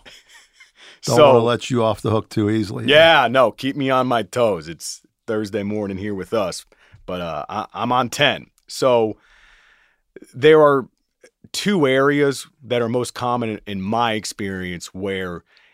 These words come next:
Speaker 1: a worker suffers an injury and the result is different based on if it's a P I claim or a workers' comp claim. So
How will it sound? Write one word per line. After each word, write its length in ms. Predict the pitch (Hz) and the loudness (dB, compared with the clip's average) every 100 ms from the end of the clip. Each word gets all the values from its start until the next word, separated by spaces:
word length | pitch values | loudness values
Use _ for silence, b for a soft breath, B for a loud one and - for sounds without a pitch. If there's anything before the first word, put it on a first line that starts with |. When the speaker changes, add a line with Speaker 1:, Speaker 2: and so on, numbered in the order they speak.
| b - | b -10
Speaker 1:
a 120 | 113 | -8
worker 500 | 101 131 135 127 117 | -4 -2 -2 -6 -8
suffers 560 | - 123 113 117 110 | -4 -2 -2 -4 -8
an 140 | 98 98 | -8 -6
injury 540 | 117 110 85 67 - _ _ _ _ | -6 -6 -10 -16 -20 _ _ _ _
and 200 | 104 113 | -8 -6
the 80 | 110 | -6
result 840 | 104 107 90 117 139 104 - - - _ _ _ _ _ _ 113 | -6 -8 -6 0 2 2 -4 -18 -20 _ _ _ _ _ _ -10
is 420 | 117 101 85 - _ _ 104 | -8 -8 -12 -16 _ _ -10
different 680 | 87 151 - 107 85 87 - 107 | 2 2 2 -8 -10 -12 -18 -18
based 320 | 87 117 117 123 | -6 -6 -4 -6
on 140 | 113 | -6
if 160 | 113 - | -6 -10
it's 200 | 98 104 | -10 -12
a 80 | - | -12
P 280 | - 127 | -10 -4
I 200 | 135 147 | 0 0
claim 480 | 147 165 156 156 165 _ | 0 -2 -2 -4 -8 _
or 100 | 107 | -10
a 40 | 104 | -8
workers' 320 | 117 113 98 | -8 -10 -10
comp 260 | 107 92 - | -10 -10 -12
claim. 260 | 82 50 _ | -16 -18 _
So 420 | - 120 104 98 | -8 -6 -4 -6